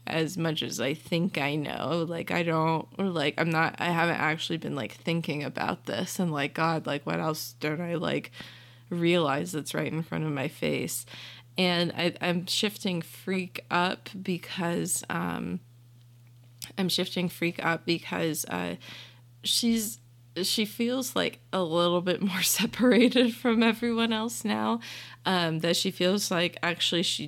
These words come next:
doesn't belong with the heroes, but she doesn't think that she really belongs with Benchmark either, and she, like, still is dealing with those feelings of having powers that have gone,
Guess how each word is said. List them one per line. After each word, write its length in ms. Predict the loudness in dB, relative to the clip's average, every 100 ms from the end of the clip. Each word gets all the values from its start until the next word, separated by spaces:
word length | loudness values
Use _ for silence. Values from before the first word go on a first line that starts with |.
| -2
doesn't 340 | 2 4 2 0
belong 380 | 0 0 0
with 160 | -2 -2
the 100 | -6
heroes, 500 | -2 0 0 -2 -4
but 120 | -2
she 120 | 0
doesn't 240 | 2 2 0
think 160 | 0
that 80 | 0
she 160 | -2 0
really 220 | 2 2
belongs 480 | 0 0 2 2 0
with 160 | -2
Benchmark 500 | -2 -2 -2 -2 -4 -4 0
either, 540 | 2 4 2 0 0 -4 -12 -12 -4
and 180 | -2 0
she, 300 | 0 -2 -2
like, 280 | 0 0 0
still 300 | -2 2 4
is 220 | 2 0
dealing 340 | 0 0 0 -2
with 160 | -4
those 240 | -4 -4 -4
feelings 380 | -4 -4 -4
of 100 | -4
having 380 | -4 -4 -2 -2
powers 500 | -2 -2 0 -2 -2
that 200 | -4 -4
have 260 | -4 -4 -4
gone, 420 | 0 2 2 -2